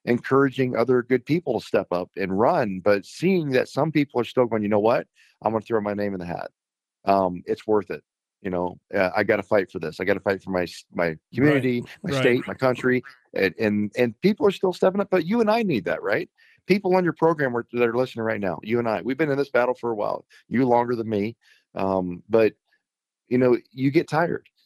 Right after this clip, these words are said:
Speaker 1: And sometimes you, you need new people saying, "You know what? I got your back, man. I'm gonna step up." We had the town hall the other night, pre-session, and, and most of the same people were there. There's some new ones. You know, there's a few people yelling, you know, at you about stuff, and I get that, and that's fine. But there's also the people come up and say, "Hey, you know,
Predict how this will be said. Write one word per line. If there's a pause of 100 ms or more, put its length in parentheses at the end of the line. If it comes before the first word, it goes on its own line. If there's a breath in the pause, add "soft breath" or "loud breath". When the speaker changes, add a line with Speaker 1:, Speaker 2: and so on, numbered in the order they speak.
(260)
Speaker 1:
And
sometimes
you,
you
need
new
people
saying,
"You
know
what? (220)
I
got
your
back,
man.
I'm
gonna
step
up." (500)
We
had
the
town
hall
the
other
night,
pre-session,
and, (400 soft breath)
and
most
of
the
same
people
were
there.
There's
some
new
ones.
You
know,
there's
a
few
people
yelling,
you
know,
at
you
about
stuff,
and
I
get
that,
and
that's
fine. (560 loud breath)
But
there's
also
the
people
come
up
and
say,
"Hey,
you
know,